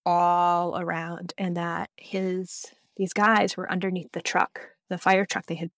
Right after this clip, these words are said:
buried themselves underneath the truck and were trying to fight the fire from underneath it, but pretty fruitless. And so my dad created a way for them to get out,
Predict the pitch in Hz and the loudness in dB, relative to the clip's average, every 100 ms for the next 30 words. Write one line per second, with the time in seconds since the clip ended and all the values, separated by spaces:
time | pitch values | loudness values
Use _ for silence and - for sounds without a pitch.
0 | - 180 190 185 180 175 175 165 160 165 | 2 6 6 4 2 0 0 0 0 -2
1 | 165 170 - - 170 180 170 160 160 - | -2 -4 -6 -8 -2 -2 -2 -4 -6 -2
2 | 175 165 - 175 165 - _ - - - | -2 -2 -2 2 2 0 _ -20 -20 -20
3 | - _ _ 185 - 165 170 165 - 175 | -20 _ _ -2 2 4 4 2 0 -6
4 | 151 165 165 165 170 160 151 - 143 - | -4 -4 -4 -4 -4 -4 -6 -2 -4 -4
5 | - - 185 160 - 254 - - - - | -12 -6 -2 -2 0 0 0 -4 -6 -12
6 | _ _ 202 180 190 180 180 185 196 - | _ _ -2 0 0 0 4 6 4 2
7 | _ - 202 175 185 190 185 175 175 175 | _ -6 0 4 4 2 2 2 2 2
8 | 185 175 165 170 - 180 156 - 151 - | -2 0 0 0 -4 -2 0 2 4 2
9 | - | -2